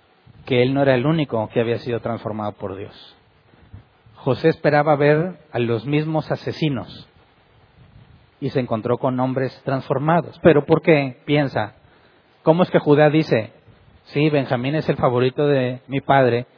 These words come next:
y no le causa problema? ¿Por qué? El principal problema con José es que él era el favorito. Ahora dice, "Benjamín es el favorito", y no le causa problema. ¿Por qué? Porque tiene hijos.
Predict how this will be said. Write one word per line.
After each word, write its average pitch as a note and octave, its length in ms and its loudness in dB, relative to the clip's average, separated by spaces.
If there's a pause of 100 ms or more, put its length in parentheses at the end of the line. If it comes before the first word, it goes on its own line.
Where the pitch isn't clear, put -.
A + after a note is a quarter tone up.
(120)
y D#3+ 100 2
no D#3 180 4
le E3+ 140 2
causa D#3+ 280 2
problema? D#3+ 580 2 (1300)
¿Por C#3+ 160 0
qué? E3 320 2 (1600)
El D3+ 140 -2
principal F3 440 0
problema F#3 340 4
con F3 180 0
José F3 220 4
es D3 100 0
que F3 80 2
él D3+ 60 6
era D#3 120 4
el E3 80 4
favorito. E3+ 580 4 (960)
Ahora D#3+ 260 6
dice, F3 300 4
"Benjamín D3 440 2
es F#3+ 120 0
el F3 100 2
favorito", E3+ 580 4
y D3+ 100 -2
no E3 120 2
le F#3+ 100 0
causa F3 280 -2
problema. E3+ 500 2
¿Por D3 160 -2
qué? G3 360 -2 (1500)
Porque C#3 280 -4
tiene D#3 400 0
hijos. E3+ 800 0